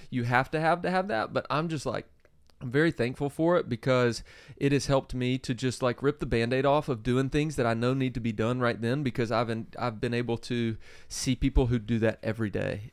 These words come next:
and people who experience a different way of life and,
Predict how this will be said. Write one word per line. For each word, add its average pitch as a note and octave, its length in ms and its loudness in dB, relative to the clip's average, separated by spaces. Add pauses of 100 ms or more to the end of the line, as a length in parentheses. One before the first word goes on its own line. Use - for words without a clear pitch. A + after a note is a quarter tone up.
(120)
and A2 240 -2
people A2+ 280 0
who A2 340 0
experience - 580 -4
a A2+ 40 -4
different G#2+ 280 -4
way A2+ 120 0
of A2 100 -2
life G#2+ 260 0
and, A2 220 -4